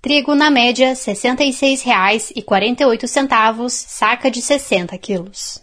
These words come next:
Café beneficiado, bebida dura tipo seis, novecentos e quinze reais e setenta e nove centavos, saca de sessenta quilos, média regional.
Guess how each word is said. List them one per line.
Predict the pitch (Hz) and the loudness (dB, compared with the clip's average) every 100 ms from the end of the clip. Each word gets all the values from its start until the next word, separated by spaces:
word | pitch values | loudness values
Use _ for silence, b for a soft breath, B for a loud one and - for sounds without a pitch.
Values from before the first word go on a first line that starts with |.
| - _ _ _ | -20 _ _ _
Café | - 269 311 | -4 2 2
beneficiado, | 311 311 294 262 - 208 202 233 226 | 4 2 0 -2 0 2 2 0 0
bebida | 202 208 262 277 | -2 0 2 2
dura | 240 269 277 | 4 2 0
tipo | - 202 262 | -2 -6 -6
seis, | 254 247 247 247 | 0 2 2 0
novecentos | 220 190 202 - 262 277 277 | -2 -2 -2 0 0 0 -4
e | 247 | -6
quinze | - 190 185 | -6 -4 -2
reais | 190 226 190 220 240 - B | 0 2 2 2 -2 -10 B
e | 240 | -4
setenta | 262 262 277 | 0 2 2
e | 285 | 2
nove | 254 247 254 | 2 2 0
centavos, | 247 202 190 196 202 240 - | -2 0 2 2 2 -4 -8
saca | - 208 180 - 185 | -4 -2 -2 -2 -4
de | |
sessenta | 185 196 - 226 247 | -4 -8 -4 -2 -2
quilos, | 277 262 269 285 - - | -2 0 0 0 -4 -6
média | 233 262 262 | -2 0 0
regional. | 233 262 254 254 190 160 | 2 2 2 0 0 -2